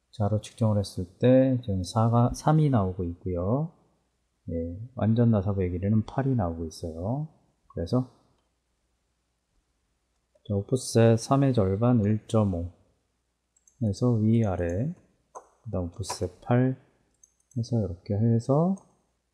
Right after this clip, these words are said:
자, 이제 트림으로 정리해가지고 이렇게 하시고, 그리고 이제 오프셋 지름이 삼이니까 영점삼만큼, 십분의 일만큼 안쪽으로 오프셋 하시고,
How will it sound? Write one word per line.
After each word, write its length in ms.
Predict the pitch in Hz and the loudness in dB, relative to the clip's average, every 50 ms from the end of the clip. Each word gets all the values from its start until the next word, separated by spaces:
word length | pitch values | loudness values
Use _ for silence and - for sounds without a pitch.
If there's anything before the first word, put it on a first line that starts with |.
| _ _ | _ _
자, 100 | - 92 87 87 | -6 -6 -4 -4
이제 160 | 87 90 92 - | -4 -6 -6 -8
트림으로 380 | - 120 127 123 113 101 95 95 | -4 -2 0 0 0 0 -2 -4
정리해가지고 1300 | - 98 95 95 92 92 104 104 101 104 104 98 - - - - 90 87 87 92 107 127 151 175 180 - _ _ _ _ _ _ _ _ _ _ _ _ _ _ _ _ _ _ _ _ _ _ _ _ _ _ _ _ _ _ _ _ _ _ _ _ _ _ _ _ _ _ _ _ _ _ - - _ _ _ _ _ _ _ _ _ _ _ - | -6 -4 -4 -4 -2 -2 -2 -2 -2 -2 -4 -4 -6 -8 -12 -10 -8 -6 -4 -2 -2 0 0 -2 -4 -6 _ _ _ _ _ _ _ _ _ _ _ _ _ _ _ _ _ _ _ _ _ _ _ _ _ _ _ _ _ _ _ _ _ _ _ _ _ _ _ _ _ _ _ _ _ _ -20 -20 _ _ _ _ _ _ _ _ _ _ _ -14
이렇게 280 | 117 95 - - 110 | -12 -12 -8 -4 -4
하시고, 460 | 101 98 - - 101 107 113 113 117 - _ _ _ _ _ _ _ _ _ _ _ _ _ _ | -4 -2 -4 -4 -4 -2 -2 -2 -2 -4 _ _ _ _ _ _ _ _ _ _ _ _ _ _
그리고 240 | - 123 117 113 110 | -2 0 2 2 2
이제 120 | 98 101 | 2 2
오프셋 600 | 98 92 - - 110 - - - - 120 120 123 120 - _ _ _ _ - | -2 -2 -4 -6 -8 -8 -6 -2 2 2 2 2 0 -6 _ _ _ _ -6
지름이 300 | - 117 113 123 117 117 | -2 2 4 4 4 4
삼이니까 960 | - 127 127 131 127 120 101 - - - 90 90 95 107 131 151 160 160 - _ _ _ _ _ _ _ _ _ _ _ _ _ _ _ - | 4 4 4 4 4 4 2 0 -2 -2 -2 0 0 0 0 0 -2 -6 -8 _ _ _ _ _ _ _ _ _ _ _ _ _ _ _ -8
영점삼만큼, 1080 | 92 90 87 92 98 90 - - 104 104 98 - 113 113 113 110 107 107 - - 101 95 | -6 -4 -2 -2 -2 -2 -2 0 0 0 0 0 2 2 2 2 2 0 -2 -4 -6 -6
십분의 380 | 90 - - _ - 120 117 113 | -6 -8 -10 _ 0 2 2 4
일만큼 540 | 113 110 107 104 101 101 - - 131 113 92 | 4 4 2 2 0 -2 -2 -2 0 0 0
안쪽으로 460 | 85 87 85 - - 98 98 95 92 | 0 -4 -6 -6 -4 -4 -2 -2 -4
오프셋 480 | 85 - - - - - 95 - - | -6 -8 -12 -10 -6 -6 -6 -4 -4
하시고, 600 | 107 107 - - 98 - - 123 143 165 180 185 | -6 -6 -4 -6 -8 -4 -2 0 0 0 0 -2